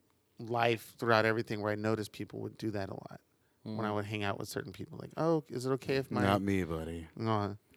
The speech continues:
Speaker 3: <laughs>
Speaker 1: No, you two. You two,
Speaker 3: Yeah.
Speaker 1: you definitely had some scenarios. Now,
Speaker 3: <clears throat>
Speaker 1: this is Keenan's memory and his history, so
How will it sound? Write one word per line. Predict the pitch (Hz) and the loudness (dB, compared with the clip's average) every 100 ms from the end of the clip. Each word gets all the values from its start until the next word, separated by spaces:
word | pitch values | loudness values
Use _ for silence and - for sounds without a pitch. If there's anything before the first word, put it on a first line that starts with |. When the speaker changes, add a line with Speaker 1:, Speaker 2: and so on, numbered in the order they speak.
| - | -10
Speaker 3:
<laughs> | 196 202 | -8 -6
Speaker 1:
No, | - 185 185 196 226 147 | 8 12 12 12 12 8
you | 151 196 | 6 6
two. | - 226 233 254 - 123 - | 6 6 6 6 2 0 0
You | 156 | 2
two, | 143 226 | 6 6
Speaker 3:
Yeah. | 220 | 6
Speaker 1:
you | 160 175 | 4 8
definitely | 190 196 214 | 10 10 6
had | 190 185 180 | 6 8 6
some | - 165 | 4 2
scenarios. | 165 180 175 165 156 156 | 4 6 8 10 8 4
Now, | 160 135 135 117 101 | 4 8 8 6 0
Speaker 3:
<clears throat> | - | 0
Speaker 1:
this | 131 127 | 0 6
is | 147 117 - | 4 4 -4
Keenan's | - 160 147 | 2 4 4
memory | 135 143 135 131 123 | 6 6 6 4 2
and | 117 113 | 0 2
his | 120 113 | 2 4
history, | 180 180 - 113 110 | 6 4 4 2 2
so | 113 120 107 104 | 4 4 6 4